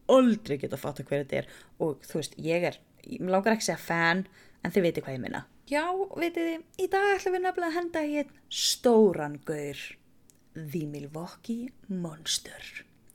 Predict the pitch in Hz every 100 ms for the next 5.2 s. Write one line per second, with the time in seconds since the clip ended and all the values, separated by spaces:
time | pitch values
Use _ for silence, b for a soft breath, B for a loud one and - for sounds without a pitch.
0 | b b b b - 208 247 262 247 254
1 | 233 262 - - 254 240 - b _ _
2 | - 180 165 151 - 151 147 - _ b
3 | b b b 190 185 185 185 185 175 175
4 | - 180 170 170 170 165 170 175 170 190
5 | 190